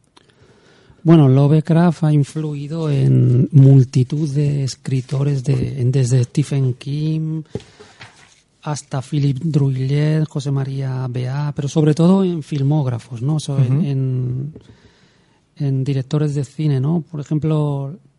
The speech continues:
Speaker 1: las películas, eh, como Los Hombres de Negro, Aliens o Independence Day, Godzilla. Godzilla, por ejemplo, se parece mucho a Dagón, ¿no? O sea,
Speaker 2: Ujú.
Speaker 1: es la historia de Dagón. Es un monstruo,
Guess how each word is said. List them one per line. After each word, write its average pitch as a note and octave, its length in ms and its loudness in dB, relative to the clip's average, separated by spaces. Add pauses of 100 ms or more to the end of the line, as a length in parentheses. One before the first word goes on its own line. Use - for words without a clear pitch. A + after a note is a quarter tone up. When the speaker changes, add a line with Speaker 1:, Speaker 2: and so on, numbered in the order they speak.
(720)
Speaker 1:
las D#3 240 -6
películas, E3 1040 -4
eh, A3+ 640 -16
como D#3 240 -4
Los D#3 220 -6
Hombres D3+ 340 -2
de C3+ 100 -2
Negro, D#3+ 640 -4 (600)
Aliens D#3 720 -2
o D3 260 -8
Independence C#3 480 -4
Day, D#3+ 400 -6
Godzilla. D#3 760 -6 (200)
Godzilla, D#3+ 540 -2
por E3 140 -6
ejemplo, F3 320 -2
se F3 120 0
parece D#3+ 340 0
mucho D#3+ 440 4
a D3+ 80 0
Dagón, C3+ 480 2 (960)
¿no? E3 560 -2
O A3 40 -14
sea, C3+ 500 -2
Speaker 2:
Ujú. A#3+ 80 -14
Speaker 1:
es D3+ 200 -6
la D#3+ 200 -2
historia D#3+ 400 -4
de E3+ 120 -2
Dagón. C#3+ 320 -4
Es D3 140 -4
un E3 140 0
monstruo, F#3+ 560 -2